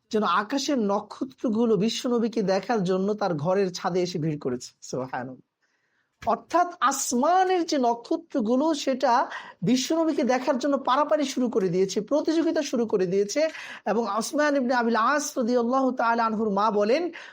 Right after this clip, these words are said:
"মনে হচ্ছে যেন আমরা হাত দিলেই আকাশের নক্ষত্রগুলোকে স্পর্শ করতে পারবো, এতটা কাছে তারা চলে এসেছে।" আল্লাহু আকবার। এ, বাইহাকির দালাইলুন নবুয়ার ঊনত্রিশ নম্বর পৃষ্ঠায় এই ঘটনাটি উল্লেখ আছে। তো প্রিয় বন্ধুরা, দেখেন আমাদের নবী কত বড়,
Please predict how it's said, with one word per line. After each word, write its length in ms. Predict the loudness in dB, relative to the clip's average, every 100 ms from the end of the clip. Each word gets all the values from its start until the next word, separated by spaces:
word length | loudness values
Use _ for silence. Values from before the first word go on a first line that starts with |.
| -6
"মনে 220 | -2 0 2
হচ্ছে 320 | 0 -2 -2
যেন 140 | 0
আমরা 340 | 0 2 0 -2
হাত 320 | -2 -2 -2
দিলেই 480 | -2 -2 2 2 2
আকাশের 400 | -2 -4 -2 0
নক্ষত্রগুলোকে 800 | -2 -4 -6 -2 2 2 0
স্পর্শ 320 | -2 -2 -2 -2
করতে 280 | -4 -4
পারবো, 320 | -2 -2 -2 -6 -12 -12 -4
এতটা 360 | -2 0 0
কাছে 420 | 0 0 0 0 2
তারা 200 | 2 2
চলে 260 | 0 0
এসেছে।" 400 | -2 -6 -8 -12 -14 _ _ -4
আল্লাহু 360 | 0 0 2
আকবার। 320 | 0 0 -2 -4 -6 -20 -4
এ, 120 | -2
বাইহাকির 640 | 2 2 2 2 0 0 -2 -12 -4
দালাইলুন 460 | 0 2 2 2 0
নবুয়ার 380 | 0 2 2 2
ঊনত্রিশ 420 | 0 -2 -2 0
নম্বর 140 | -2
পৃষ্ঠায় 440 | -2 -4 -2 -2 0
এই 300 | 0 -2 -4
ঘটনাটি 420 | -4 -2 -4 0
উল্লেখ 380 | 0 0 -2 -4
আছে। 280 | -6 -6 -8 -12 -12 -8
তো 100 | -4
প্রিয় 180 | 0
বন্ধুরা, 340 | 0 0 0 0
দেখেন 300 | 0 -2 -2
আমাদের 320 | 0 0 0
নবী 180 | 0 -2
কত 220 | 0 0
বড়, 260 | 2 2